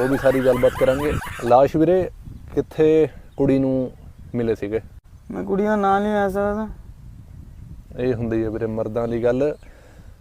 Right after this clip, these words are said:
Speaker 1: ਮੁੰਡਾ ਕਹਿੰਦਾ, "ਕੁੜੀ ਨੂੰ ਮੈਂ ਬਦਨਾਮ ਨਹੀਂ ਕਰ ਸਕਦਾ, ਕੁੜੀ ਦਾ ਨਾਮ ਇਸ ਚੈਨਲ ਤੇ ਨਹੀਂ ਲੈ ਸਕਦਾ।" ਬਹੁਤ <clears throat> ਥੋੜ੍ਹੇ ਮਰਦ ਹੁੰਦੇ ਆ ਤੁਹਾਡੇ ਵਰਗੇ। ਬਹੁਤ ਚੰਗੀ ਗੱਲ ਆ ਵੀਰੇ।
Speaker 2: ਉਹ ਕੁੜੀ ਦਾ ਨਾਂ ਨਹੀਂ ਲੈ ਸਕਦਾ,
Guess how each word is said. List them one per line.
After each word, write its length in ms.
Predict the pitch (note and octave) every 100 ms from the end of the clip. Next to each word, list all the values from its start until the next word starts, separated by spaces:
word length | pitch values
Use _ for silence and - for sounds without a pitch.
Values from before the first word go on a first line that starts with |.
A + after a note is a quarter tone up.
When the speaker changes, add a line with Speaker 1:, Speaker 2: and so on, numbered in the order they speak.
| - -
Speaker 1:
ਮੁੰਡਾ 340 | B2+ C#3 D#3 D#3+
ਕਹਿੰਦਾ, 380 | D3+ C#3+ D3
"ਕੁੜੀ 340 | C#3+ C#3+ C#3 D3+
ਨੂੰ 120 | C#3+
ਮੈਂ 100 | C#3
ਬਦਨਾਮ 420 | B2+ A#2+ B2+ C3+
ਨਹੀਂ 140 | C3 A2+
ਕਰ 140 | A#2
ਸਕਦਾ, 280 | - A#2 A#2+
ਕੁੜੀ 260 | B2+ B2
ਦਾ 80 | B2
ਨਾਮ 340 | B2 A#2+ C3 C3+
ਇਸ 140 | C3
ਚੈਨਲ 320 | C3+ A#2+ B2
ਤੇ 100 | A2+
ਨਹੀਂ 120 | A2+ A2
ਲੈ 120 | G#2+
ਸਕਦਾ।" 320 | A2+ A2 A#2+
ਬਹੁਤ 360 | B2 D#3 F#3 - - -
<clears throat> 300 | A#3 F3 -
ਥੋੜ੍ਹੇ 280 | D3 F3 G3
ਮਰਦ 320 | D3+ D3+ D3
ਹੁੰਦੇ 280 | B2+ A2+ B2
ਆ 60 |
ਤੁਹਾਡੇ 280 | A#2+ A2+ A#2
ਵਰਗੇ। 260 | A#2 B2 - - - - - - -
ਬਹੁਤ 160 | D3 D#3+
ਚੰਗੀ 240 | D3+ C3
ਗੱਲ 160 | A2+ G#2
ਆ 40 |
ਵੀਰੇ। 160 | F#2+ G2+ - - -
Speaker 2:
ਉਹ 200 | A3+ A3
ਕੁੜੀ 340 | - G#3+ G#3 G#3+
ਦਾ 100 | G#3+
ਨਾਂ 240 | G3 G3
ਨਹੀਂ 120 | F#3+
ਲੈ 200 | F#3 F#3
ਸਕਦਾ, 400 | F3+ F3+ F3+ F3+